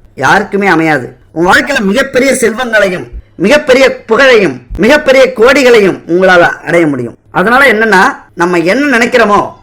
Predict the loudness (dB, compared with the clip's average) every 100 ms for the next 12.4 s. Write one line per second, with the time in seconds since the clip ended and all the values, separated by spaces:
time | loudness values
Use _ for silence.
0 | _ -4 0 0 -2 -4 -6 -6 -6 -6
1 | -12 -12 -10 -6 -4 -4 -4 -2 -4 -2
2 | -2 -2 -2 -2 0 0 0 -6 -12 -10
3 | -8 -8 -10 -12 -4 -2 0 0 0 -4
4 | -12 -16 -16 _ -6 -4 -2 -2 -2 -2
5 | -2 -6 -6 -10 -20 _ _ -6 -4 -2
6 | -2 0 0 0 -2 -6 -12 -14 -18 _
7 | -6 -4 -2 -2 -2 -8 -8 -8 -6 -2
8 | -2 -2 -2 -4 -6 -12 -14 -4 -2 -2
9 | -2 2 4 4 2 0 -2 0 0 -2
10 | -6 -12 -20 -10 0 0 0 0 2 2
11 | 2 0 -2 -4 -2 -4 -4 -6 -10 -18
12 | -2 0 2 2